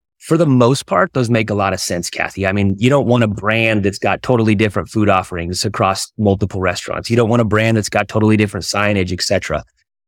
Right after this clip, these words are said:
And, and what I've learned about the creativity side of this is that if you operate good restaurants,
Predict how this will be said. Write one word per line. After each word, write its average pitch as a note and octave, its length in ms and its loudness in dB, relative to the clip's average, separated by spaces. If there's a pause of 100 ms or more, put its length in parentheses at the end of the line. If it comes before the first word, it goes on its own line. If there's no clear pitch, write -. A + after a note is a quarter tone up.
(220)
And, C3 160 -2
and D#3 160 2
what E3+ 80 6
I've A#3 180 2
learned F#3+ 220 4
about A#2+ 320 2
the G#2 480 4 (100)
creativity A#2+ 640 0
side F#2+ 300 -2
of F2+ 140 -4
this F2+ 260 -2
is F#2 160 -6
that G2 280 0 (540)
if B2 220 -2
you G3+ 420 4
operate D3 600 0
good A#2+ 160 4
restaurants, - 760 -6